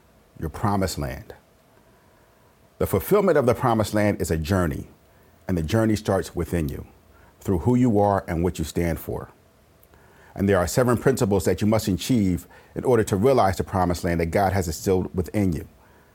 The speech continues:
so that you can pro-, provide a better tomorrow that starts today,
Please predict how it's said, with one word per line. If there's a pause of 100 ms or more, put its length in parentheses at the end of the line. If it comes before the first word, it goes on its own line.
(520)
so
that
you
can
pro-, (100)
provide
a
better
tomorrow
that
starts
today,